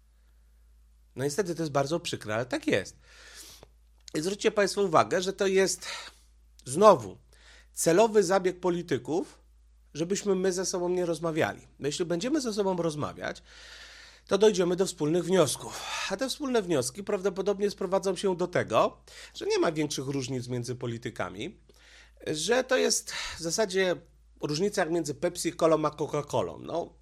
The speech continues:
okej, są ludzie, którzy wyczuwają różnicę smaku w coli i w Pepsi, ale zasadniczo wiek-, dla większości ludzi to jest dokładnie to samo. Różni się opakowaniem, różni się kampanią reklamową, różni się pozycjonowaniem, różni się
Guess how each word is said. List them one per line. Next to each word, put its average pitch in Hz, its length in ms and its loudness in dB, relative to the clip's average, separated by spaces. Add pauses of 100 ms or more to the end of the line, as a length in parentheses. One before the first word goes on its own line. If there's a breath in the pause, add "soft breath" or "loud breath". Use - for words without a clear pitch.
okej, 139 380 -2
są 202 160 -2
ludzie, 170 320 -4
którzy 143 320 -4
wyczuwają 135 720 -2 (460 loud breath)
różnicę 151 520 0
smaku 143 480 2
w - 80 -12
coli 131 260 -2
i 120 60 -2
w - 80 -16
Pepsi, 185 600 -2 (280)
ale 262 320 -4
zasadniczo 214 880 0
wiek-, 175 240 -4
dla 160 180 -4
większości 160 440 -4
ludzi 151 240 -4
to 147 100 -6
jest 127 100 -4
dokładnie 147 400 -2
to 120 120 -6
samo. 113 440 -2 (320 loud breath)
Różni 180 300 -2
się - 140 0
opakowaniem, 147 880 0 (380 loud breath)
różni 151 480 0
się 135 440 0 (400)
kampanią 143 600 2
reklamową, 139 720 2
różni 151 320 -2
się 127 140 -4
pozycjonowaniem, 135 1080 -2
różni 127 300 -6
się 123 240 0